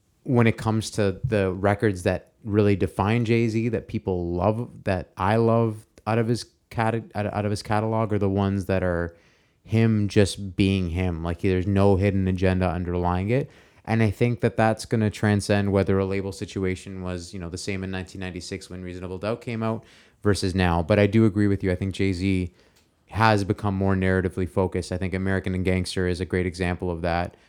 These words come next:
I think four forty-four, dis-, uh, four forty-four is a great example of that. But there are a lot of Jay-Z records that don't do that, that are typically his weakest. I think his narrative-driven albums are really the ones that shine the most.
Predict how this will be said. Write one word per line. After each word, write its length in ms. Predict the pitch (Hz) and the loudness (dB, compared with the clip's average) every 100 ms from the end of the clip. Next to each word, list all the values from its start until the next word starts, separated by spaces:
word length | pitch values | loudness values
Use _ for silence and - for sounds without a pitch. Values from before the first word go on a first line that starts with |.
| _ | _
I 80 | 95 | -6
think 200 | 98 87 | -4 -4
four 180 | - 92 | -2 -2
forty-four, 460 | - 98 90 98 90 | 0 -2 0 -2 0
dis-, 180 | 90 - - | -4 -6 -6
uh, 180 | 95 87 | -4 -2
four 160 | 117 | -2
forty-four 400 | 101 104 90 101 | 0 -2 0 -2
is 80 | 92 | 0
a 60 | 95 | -2
great 180 | 92 | -2
example 400 | 90 87 90 90 | -2 -2 -4 -4
of 100 | 90 | -4
that. 260 | 82 85 82 _ _ | -4 -4 -6 _ _
But 120 | - 104 | -4 0
there 140 | 104 | 4
are 140 | 101 | 6
a 60 | 101 | 4
lot 200 | 95 95 | 4 2
of 80 | 90 | 2
Jay-Z 280 | 92 90 90 | 0 0 0
records 380 | 87 92 101 | -2 -2 -4
that 320 | 98 82 95 - | -4 -6 -6 0
don't 300 | 95 92 87 | 0 0 -4
do 200 | 92 92 | -4 0
that, 400 | 104 147 160 - | 0 0 -6 -2
that 160 | 101 | 0
are 380 | 95 90 90 - 110 - - | 2 0 -2 -6 -16 -20 -4
typically 440 | 143 151 165 156 | -2 -2 0 2
his 120 | 135 | 2
weakest. 440 | 113 147 110 85 95 | 2 0 -2 -4 -2
I 60 | |
think 160 | 92 107 | 0 0
his 120 | 101 | 0
narrative-driven 680 | 104 104 107 101 110 104 101 | 4 6 6 2 0 0 2
albums 340 | 98 104 101 | 0 0 -2
are 60 | 98 | -2
really 200 | 101 104 | 0 0
the 80 | 101 | 2
ones 260 | 101 104 | 2 0
that 160 | 98 - | -2 -4
shine 260 | - 101 | -2 0
the 60 | 101 | 2
most. 440 | 98 104 - - | 2 0 -2 -14